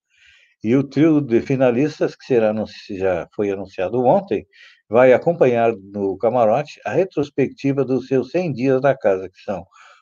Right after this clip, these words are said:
o Fiuk, o Fiuk, a Juliette e a Camila De Lucas.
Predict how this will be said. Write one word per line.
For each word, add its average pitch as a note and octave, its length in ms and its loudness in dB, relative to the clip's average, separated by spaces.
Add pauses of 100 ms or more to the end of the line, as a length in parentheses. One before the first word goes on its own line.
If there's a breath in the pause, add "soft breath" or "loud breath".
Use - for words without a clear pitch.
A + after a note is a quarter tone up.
(140 soft breath)
o F2 80 -8
Fiuk, B2+ 460 2 (180)
o - 60 -16
Fiuk, A#2+ 400 -4 (1120)
a G2 200 -6
Juliette A#2 760 0 (320)
e B2 180 0
a G#2+ 260 4
Camila G#2+ 420 0
De G#2 100 -2
Lucas. - 400 -8